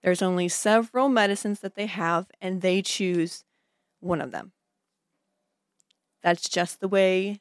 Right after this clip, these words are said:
it works. It's very not personalized for any individual. Well, in the homeopathic world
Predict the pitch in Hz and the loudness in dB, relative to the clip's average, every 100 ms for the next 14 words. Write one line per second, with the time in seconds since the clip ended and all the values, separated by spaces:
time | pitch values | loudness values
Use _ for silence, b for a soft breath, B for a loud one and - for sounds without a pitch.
0 | _ _ - 180 - - _ - _ _ | _ _ -6 -2 -2 -4 _ -20 _ _
1 | _ _ _ _ _ _ 180 180 175 175 | _ _ _ _ _ _ -8 -8 -20 0
2 | 190 196 208 220 220 220 _ _ _ _ | 4 6 4 2 0 -4 _ _ _ _
3 | _ _ _ _ _ _ 202 190 185 - | _ _ _ _ _ _ -6 0 2 2
4 | - 254 - 190 175 160 180 - - 165 | 2 0 0 -2 0 0 -2 -10 -6 -4
5 | - _ _ - 208 220 185 185 165 175 | -6 _ _ -4 0 0 0 -2 -2 -4
6 | - 92 73 - _ _ _ _ _ _ | -4 -10 -10 -12 _ _ _ _ _ _
7 | _ 202 202 185 180 208 180 - 240 208 | _ 2 2 2 0 0 0 0 -2 -2
8 | - 175 175 | -2 -2 -2